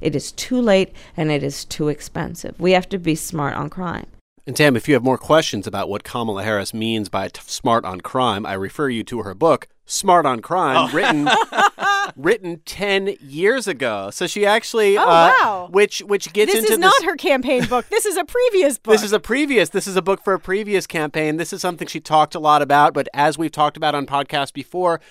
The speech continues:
Speaker 2: she is facing the situation where the Democratic Party especially is,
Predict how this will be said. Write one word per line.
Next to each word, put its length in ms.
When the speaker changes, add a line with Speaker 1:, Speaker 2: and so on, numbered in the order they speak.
Speaker 2:
she 220
is 100
facing 400
the 80
situation 800
where 100
the 80
Democratic 520
Party 240
especially 640
is, 180